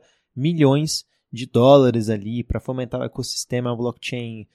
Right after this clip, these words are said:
é, diferente, uma blockchain layer um focada em privacidade ali, Aleph Zero. Achei bem legal, sei que parte do time ali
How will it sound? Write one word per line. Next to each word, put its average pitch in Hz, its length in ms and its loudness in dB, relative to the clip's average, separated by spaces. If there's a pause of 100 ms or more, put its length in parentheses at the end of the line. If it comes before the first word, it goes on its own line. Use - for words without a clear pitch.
(220)
é, 104 160 -8
diferente, 165 440 -6
uma 147 80 -2
blockchain 135 520 -4
layer 127 320 -2
um 127 220 -8
focada 127 480 -6
em 127 80 -12
privacidade 120 840 -4
ali, 110 340 -8 (100)
Aleph 113 300 -6
Zero. 120 460 -4 (280)
Achei 117 280 -4
bem 131 200 -2
legal, 139 600 0
sei - 200 -6
que - 120 -6
parte 139 320 0
do 127 100 -6
time 127 300 -6
ali 117 340 -6